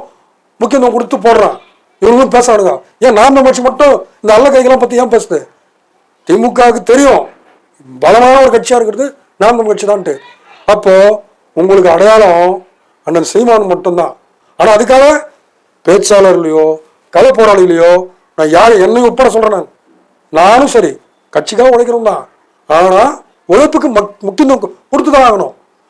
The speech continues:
அதுதான் சொல்றேன், இப்ப இருக்கிற இந்த கூட இருக்கிற அந்த பக்கத்துல இருக்கிறவங்களுக்கு நான் சொல்றேன், உங்க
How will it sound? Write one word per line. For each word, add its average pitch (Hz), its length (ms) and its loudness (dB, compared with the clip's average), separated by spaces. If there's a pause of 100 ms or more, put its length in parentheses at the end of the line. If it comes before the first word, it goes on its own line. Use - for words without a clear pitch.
(140)
அதுதான் 254 320 0
சொல்றேன், 240 220 0
இப்ப - 200 -8
இருக்கிற 240 220 0 (540)
இந்த 214 100 2 (120)
கூட 277 140 2 (100)
இருக்கிற 190 220 0 (1000)
அந்த 233 120 0 (280)
பக்கத்துல 226 380 2
இருக்கிறவங்களுக்கு 226 540 2
நான் 202 160 0
சொல்றேன், 202 260 -2 (880)
உங்க 214 260 -2